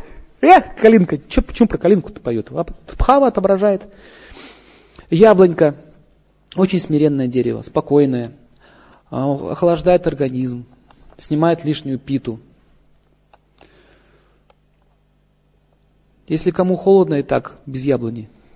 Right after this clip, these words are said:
поэтому остор-, осторожно с ней. Язва желудка, что можно пить, мазать и так далее. Язва — это болезнь питы, поэтому лечим, э, травами, которые лечат питу.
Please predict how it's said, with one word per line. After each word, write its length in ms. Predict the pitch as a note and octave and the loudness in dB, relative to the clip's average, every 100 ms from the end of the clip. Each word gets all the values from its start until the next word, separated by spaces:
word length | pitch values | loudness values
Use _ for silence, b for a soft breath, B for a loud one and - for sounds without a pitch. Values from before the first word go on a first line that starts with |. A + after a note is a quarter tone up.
| - | -10
поэтому 300 | C#3 C#3 C#3 | -8 -6 -8
остор-, 320 | - B2+ B2+ | -6 -6 -6
осторожно 420 | A#2+ C3 B2+ A#2+ | -6 -6 -6 -8
с 120 | A#2 | -12
ней. 180 | A2 G#2+ - _ _ _ _ _ _ _ b b b b b b b _ _ | -12 -14 -16 _ _ _ _ _ _ _ b b b b b b b _ _
Язва 400 | D3+ F#3+ E3+ F3 | 2 2 2 0
желудка, 540 | F3 F3+ F3 D3 B2 - | 2 2 2 -4 -8 -14
что 180 | - E3+ | -8 -4
можно 300 | E3 D3 D3+ | -4 -4 -6
пить, 240 | E3 E3 | -6 -6
мазать 260 | D3 D3+ - | -6 -6 -8
и 20 | |
так 120 | C#3 | -8
далее. 300 | C#3 B2+ A#2+ b b b b b b | -4 -2 -4 b b b b b b
Язва — 380 | E3+ A3+ C4+ A3 | 2 4 4 2
это 160 | G3+ F3+ | 2 2
болезнь 400 | F3 G3 A3 E3+ | 4 4 2 -2
питы, 480 | D#3+ E3 E3 C#3+ C3+ - - _ | -4 -2 0 -2 -4 -14 -20 _
поэтому 380 | E3 F3+ F#3 F#3 | 0 0 0 4
лечим, 400 | G#3 G#3+ F3+ E3+ | 4 4 -2 -4
э, 240 | D#3+ D#3 | -4 -4
травами, 400 | D#3 F3+ F#3+ E3+ | -2 0 2 0
которые 760 | D3+ C#3+ E3+ E3 D3 C#3 A2 D3 | -2 -4 0 2 0 -2 -8 -6
лечат 420 | D3 D#3 C#3 - | -6 -6 -10 -10
питу. 360 | C#3 - B2+ | -8 -8 -10